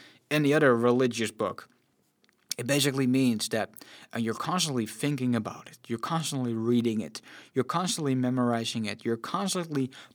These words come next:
pondering on the text and on the scriptures. And when Joshua does that, the Lord is promising him that he will be prosperous and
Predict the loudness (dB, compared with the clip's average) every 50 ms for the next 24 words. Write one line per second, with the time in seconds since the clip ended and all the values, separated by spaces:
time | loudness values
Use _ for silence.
0 | _ _ -12 -8 -4 0 2 4 4 6 6 6 6 4 4 2 0 -4 -6 _
1 | 0 2 2 2 2 0 -2 -4 -4 -6 -8 -8 -8 -6 -6 -8 -8 -8 -14 -18
2 | _ _ _ -6 -4 -2 -2 -2 -2 -4 -4 -4 -6 -6 -4 -4 -6 -6 -4 -6
3 | -6 -6 -6 -12 -14 -16 _ -18 -18 -18 -10 -4 0 0 2 0 0 -4 -8 -6
4 | -2 2 4 4 6 6 4 2 2 2 4 6 6 6 4 2 4 4 2 4
5 | 4 2 2 4 2 0 0 0 0 2 2 4 4 4 6 6 4 2 0 -2
6 | 0 0 2 2 2 2 0 2 2 2 2 2 2 2 2 4 4 4 2 0
7 | -4 -6 -12 -18 -20 -20 -20 -8 _ 0 0 2 2 0 0 2 2 2 0 0
8 | -2 0 2 4 4 6 4 2 -2 -2 2 2 4 4 4 2 0 -4 -6 -8
9 | _ _ _ -2 -2 0 0 0 -2 -4